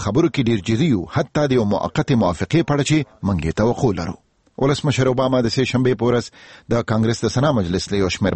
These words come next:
مخکښو غړو سره هم وکتل او له هغوی وغوښتل چې پر ایران د نویو بندیزونو د لګولو موضوع وځنډوي.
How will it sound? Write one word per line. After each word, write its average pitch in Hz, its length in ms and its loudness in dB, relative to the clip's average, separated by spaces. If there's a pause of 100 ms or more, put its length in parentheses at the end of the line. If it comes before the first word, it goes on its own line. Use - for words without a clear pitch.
مخکښو 131 460 -2
غړو 143 220 0
سره 92 180 -2
هم 87 120 0
وکتل 82 320 -2 (400)
او 107 80 2
له 92 180 0
هغوی 101 260 2
وغوښتل 139 560 0
چې 151 80 2 (380)
پر 160 180 2
ایران 139 360 2
د 127 140 2
نویو 131 340 0
بندیزونو 101 460 0
د 107 160 0
لګولو 90 380 0
موضوع 117 260 2
وځنډوي. 82 460 -4